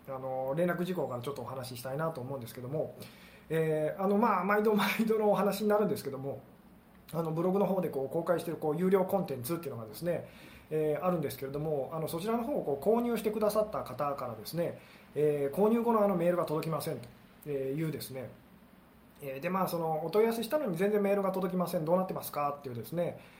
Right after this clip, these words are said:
えー、やっぱりこう、お問い合わせがこう、多かったりするんですけども、えー、で、あの、本当に大変申し訳ないんですけども、あの、お手数なんですけども、どうしてもその、私にこう、連絡してですね、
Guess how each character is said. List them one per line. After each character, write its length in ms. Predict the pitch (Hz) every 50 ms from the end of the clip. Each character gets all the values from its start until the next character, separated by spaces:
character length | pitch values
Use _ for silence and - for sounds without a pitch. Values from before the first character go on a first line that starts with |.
| - - -
え 680 | 151 156 156 151 147 151 147 147 147 143 143 143 143
ー、 80 | 170 170
や 80 | 165 156
っ 40 |
ぱ 80 | - 175
り 80 | 156 -
こ 300 | - 131 127 123 123 -
う、 40 | 151
お 40 | 143
問 100 | 170 160
い 40 |
合 20 | 156
わ 60 | 147
せ 100 | 170 160
が 120 | 147 139
こ 380 | 135 - 147 139 139 139 135 139 -
う、 80 | 214
多 20 | 226
か 100 | 190 151
っ 60 | -
た 60 | 123 120
り 40 |
す 120 | 120 - 180
る 80 | 202
ん 40 | 196
で 80 | 190 208
す 60 | -
け 80 | - 123
ど 80 | 123
も、 260 | 127 143 139 123 120 - - - - - - - - -
え 640 | 143 151 151 156 156 151 151 151 147 139 135 135 135 - - - - 180
ー、 60 | 185
で、 160 | 190 214 202
あ 140 | 190 185 185
の、 120 | 185 185
本 180 | - - 208 214
当 80 | 214 208
に 60 | -
大 140 | - 202 190
変 260 | 160 202 214 208 202
申 160 | 202 202 202
し 80 | 196 208
訳 140 | 196 196
な 80 | 202 196
い 40 | 190
ん 40 | 165
で 60 | 143
す 80 | -
け 60 | - 143
ど 100 | 139 143
も、 200 | 156 165 151 147
あ 40 |
の、 100 | 147 143
お 20 | 139
手 100 | - 147
数 160 | - 170 160
な 120 | 160 160
ん 40 | 160
で 80 | 156 135
す 80 | -
け 60 | - 131
ど 80 | 131
も、 160 | 147 147 135
ど 180 | 135 170 226 302
う 60 | 302
し 40 | -
て 80 | - 302
も 100 | 226 175
そ 120 | 175 175
の、 80 | 156 151
私 260 | 151 156 208 - 214
に 100 | 208 196
こ 140 | 202 202 190
う、 40 |
連 160 | 180 185 202 208
絡 180 | 208 208 202
し 60 | -
て 80 | - 220
で 80 | 190 -
す 120 | - -
ね、 280 | 127 123 117 113 110